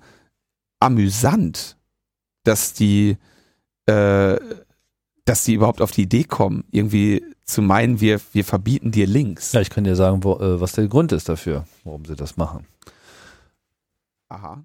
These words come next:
Speaker 2: Naja, ich meine, das Geld, was, also das Geld, was hier zu machen ist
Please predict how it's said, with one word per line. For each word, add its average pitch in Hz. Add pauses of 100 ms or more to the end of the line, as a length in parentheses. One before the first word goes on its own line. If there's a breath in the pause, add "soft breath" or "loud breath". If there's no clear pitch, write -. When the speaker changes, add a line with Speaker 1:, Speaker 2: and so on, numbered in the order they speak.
(120)
Speaker 2:
Naja, 104
ich -
meine, 107
das 107
Geld, 135
was, 127
also 110
das 123
Geld, 175
was 160
hier 165
zu -
machen 147
ist -